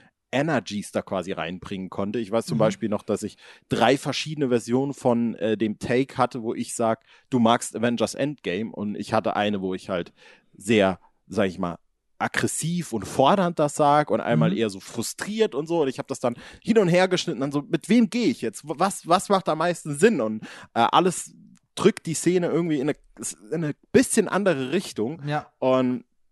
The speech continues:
Speaker 2: Oder auch die
Speaker 1: weil ich dann
Speaker 2: Reaktion, erinnere ich mich, dass ich hab, ich reagiere ja mit was und das haben wir auch mehrmals aufgenommen.
Speaker 1: Genau,
Speaker 2: Und ich
Speaker 1: genau.
Speaker 2: fand die, die, die Version, die du gewählt hast, fand ich tatsächlich die ulkigste, mit Abstand die
Speaker 1: <laughs>
Speaker 2: ulkigste. Das ist so richtig so, was?
Speaker 1: Ja, und genau, d-, genau da, das war auch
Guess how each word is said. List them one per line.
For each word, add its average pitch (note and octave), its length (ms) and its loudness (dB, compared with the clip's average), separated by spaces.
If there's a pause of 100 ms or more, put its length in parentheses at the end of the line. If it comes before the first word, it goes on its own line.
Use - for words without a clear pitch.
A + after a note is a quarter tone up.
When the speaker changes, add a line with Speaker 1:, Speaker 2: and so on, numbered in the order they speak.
(120)
Speaker 2:
Oder D3 180 0
auch C3 80 0
die C3+ 120 -2
Speaker 1:
weil C#3 140 10
ich B2+ 60 2
dann C#3+ 140 4
Speaker 2:
Reaktion, D3 360 2
erinnere B2 300 -4
ich A#2+ 120 -8
mich, B2 140 -6
dass B2+ 160 -4
ich A#2+ 100 -8
hab, D3 100 -8
ich A#2 180 -16
reagiere C3+ 320 -6
ja C#3+ 80 -4
mit A#2 180 -6
was C#3+ 260 -2
und B2 120 -6
das - 120 -8
haben C#3+ 80 -4
wir C3+ 140 -2
auch D3 120 -8
mehrmals A#2+ 300 -6
aufgenommen. A#2+ 540 -10
Speaker 1:
Genau, E3+ 360 2
Speaker 2:
Und D#3 140 -4
ich D#3 80 0
Speaker 1:
genau. A#2+ 200 2
Speaker 2:
fand - 40 2
die, E3+ 120 2
die, D#3 360 -2
die D3+ 160 -2
Version, D3+ 360 0
die D#3+ 100 0
du F3+ 160 2
gewählt D#3+ 300 0
hast, E3 140 -10
fand B3+ 140 -10
ich - 60 -10
tatsächlich D3+ 360 -6
die - 140 -4
ulkigste, D3+ 680 2
mit B2 200 -8
Abstand C3 520 2
die C4+ 100 -2
Speaker 1:
<laughs> - 20 -8
Speaker 2:
ulkigste. D#3 320 -4
Das D#3+ 120 -4
ist D#4 140 0
so C#3+ 80 -6
richtig - 180 -12
so, D#3+ 60 -4
was? B4+ 840 0
Speaker 1:
Ja, G#3 280 10
und E3 140 6
genau, E3+ 280 6
d-, C#3 360 -2
genau D#3 260 8
da, E3 300 8
das D#3 320 2
war D#3 200 8
auch C#3 200 2